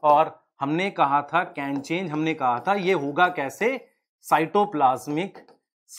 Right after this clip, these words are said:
उससे, साइटोप्लाज्मिक स्ट्रीमिंग से,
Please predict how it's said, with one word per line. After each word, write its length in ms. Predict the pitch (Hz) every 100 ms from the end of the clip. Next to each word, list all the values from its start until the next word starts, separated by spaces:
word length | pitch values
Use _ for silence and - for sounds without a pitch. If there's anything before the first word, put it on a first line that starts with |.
| - 170
उससे, 320 | - 123 98 _
साइटोप्लाज्मिक 920 | - 151 160 185 151 120 120 160 196
स्ट्रीमिंग 480 | - - 180 143 104
से, 200 | - -